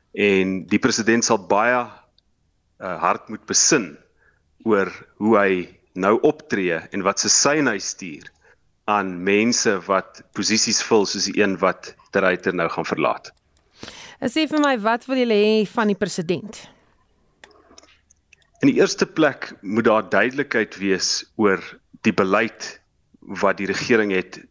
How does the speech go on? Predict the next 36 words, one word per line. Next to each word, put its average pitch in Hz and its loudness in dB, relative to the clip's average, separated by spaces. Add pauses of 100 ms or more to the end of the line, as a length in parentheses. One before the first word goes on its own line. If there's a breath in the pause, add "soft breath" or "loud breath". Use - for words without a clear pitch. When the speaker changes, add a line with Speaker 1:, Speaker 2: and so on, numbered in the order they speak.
Speaker 1:
heens 95 0
Eskom. - -2
En 107 2
die 110 2
feit 170 0
dat 143 -2
Eskom 143 0
nou 101 2
verskuif 139 0
is 127 -4
van 104 -6
die 95 -4
Departement 101 -2
van 85 0
Openbare 101 2 (280 loud breath)
Ondernemings 110 0 (500 soft breath)
na 98 0
die 104 0 (240)
Departement 107 2
van 95 -2 (220)
Minerale 98 2
en 107 -6
Energiesake 92 -2
is - -2 (120)
uiters 180 2
kommerwekkend. 85 -6 (440 loud breath)
Want 117 2
dit 131 4
is 127 2
juis 160 4
Gwede 147 4
Mantashe 135 0
wie 107 -12
daardie 113 0
minister 117 0
is, - -8